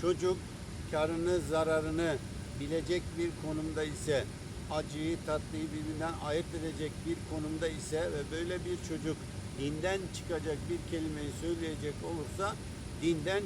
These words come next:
çıkar. Bu İmam-ı Azam'la İmam Muhammed'in görüşü. Yani çocuk da olsa her ne kadar İslam'la, e,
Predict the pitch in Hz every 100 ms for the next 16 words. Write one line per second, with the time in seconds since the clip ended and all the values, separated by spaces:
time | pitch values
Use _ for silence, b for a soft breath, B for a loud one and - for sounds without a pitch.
0 | - - 156 120 - - - - - -
1 | - - - 170 190 170 170 190 185 170
2 | 160 151 190 175 165 190 170 165 185 170
3 | 165 165 156 156 147 196 127 156 - -
4 | 160 139 120 120 - 175 - 160 156 127
5 | 131 135 151 175 175 180 170 - - -
6 | - - 135 - 151 170 180 175 165 147
7 | 139 -